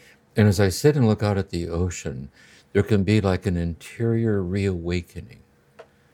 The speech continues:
of the abyss-like depth that strikes me. So it's a quickening. It's almost like when you're in an art museum or something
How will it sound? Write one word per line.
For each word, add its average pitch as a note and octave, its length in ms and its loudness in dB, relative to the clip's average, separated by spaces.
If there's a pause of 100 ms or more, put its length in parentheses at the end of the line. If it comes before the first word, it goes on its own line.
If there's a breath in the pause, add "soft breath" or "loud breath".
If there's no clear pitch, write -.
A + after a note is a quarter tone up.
(540 soft breath)
of F2+ 220 4
the E2+ 140 0
abyss-like D2+ 800 -2
depth - 580 -8 (520)
that E2+ 80 -16
strikes - 360 -6
me. - 80 -18 (300 loud breath)
So A#2 160 6
it's G2 160 2
a F#2 60 0
quickening. - 680 -4
It's G2+ 140 2
almost F3+ 340 4
like A#2 180 2
when G#2 200 2
you're G2 120 2
in F#2 80 0
an F#2+ 140 -2
art - 320 -2
museum D2+ 680 -4 (320 soft breath)
or F#2 220 2 (200)
something A2+ 360 2